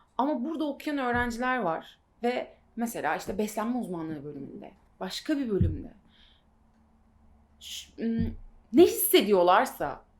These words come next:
o bölüme girerken ne hissettilerse, içinde okurken ne hissediyorlarsa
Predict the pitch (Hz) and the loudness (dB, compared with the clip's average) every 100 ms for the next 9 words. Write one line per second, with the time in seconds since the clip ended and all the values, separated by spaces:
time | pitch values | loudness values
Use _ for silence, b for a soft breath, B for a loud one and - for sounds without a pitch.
0 | _ 269 240 311 320 339 277 294 285 294 | _ 0 2 2 2 2 0 0 -2 -4
1 | 285 262 240 277 311 - 240 226 - 208 | -8 -4 0 0 0 -4 -6 -6 -6 -2
2 | 214 233 - 151 b b b b - 233 | -2 -2 -6 -10 b b b b -10 -4
3 | 285 294 285 - 311 - 285 247 233 302 | -2 0 -2 -6 -8 -6 -2 2 4 2
4 | 294 - 254 220 226 226 262 262 - 156 | 0 -4 -2 0 0 0 -2 -4 -8 -10